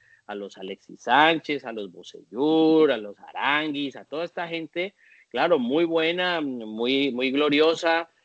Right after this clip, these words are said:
pero también, también hay otros que vienen atrás y los equipos como Venezuela, que es un equipo joven, pues sí, resguardado, y muy, muy atento a cualquier error, pues eso fue. Aprovechó,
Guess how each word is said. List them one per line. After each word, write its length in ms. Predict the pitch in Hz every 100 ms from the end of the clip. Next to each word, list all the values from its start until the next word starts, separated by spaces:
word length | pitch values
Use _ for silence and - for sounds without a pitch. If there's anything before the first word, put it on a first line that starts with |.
| _ _ -
pero 220 | 120 117
también, 840 | - 104 104 113 151 185 196 139 -
también 420 | 117 113 127 151
hay 160 | 170
otros 280 | 170 - -
que 120 | -
vienen 400 | 120 131 160 170
atrás 560 | 139 113 127 143 180 -
y 220 | 135 123
los 220 | 113 113 110
equipos 460 | - 120 - 127
como 220 | 143 127
Venezuela, 460 | 113 107 101 110 170
que 80 | 160
es 80 | 143
un 100 | 160
equipo 400 | 160 151 170 165
joven, 340 | 156 165 226
pues 280 | 208 160 - - - _
sí, 540 | - 196 247 208 135 123
resguardado, 1040 | 147 139 135 120 131 160 208 214 208 196 _ _ -
y 140 | 160
muy, 600 | 143 139 151 165 165 135 127 _ -
muy 200 | 165 165
atento 500 | 165 165 160 - 175
a 200 | 156 135
cualquier 380 | 127 113 131 139
error, 400 | 160 156 185 214
pues 180 | 165 139
eso 240 | 143 185
fue. 340 | 220 277 185 _ _ _ _ -
Aprovechó, 960 | 104 127 120 113 - - 147 208 226